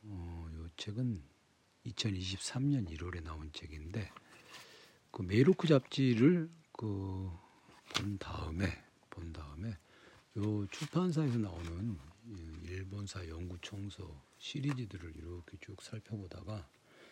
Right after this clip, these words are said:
음, 중국의 전제, 일본의 봉건.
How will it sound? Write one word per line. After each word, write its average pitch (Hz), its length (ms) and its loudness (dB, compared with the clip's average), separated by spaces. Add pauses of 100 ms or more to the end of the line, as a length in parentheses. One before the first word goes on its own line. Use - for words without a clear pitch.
(840)
음, 76 440 -12
중국의 139 520 2
전제, 98 340 0
일본의 98 500 -2
봉건. 80 420 -10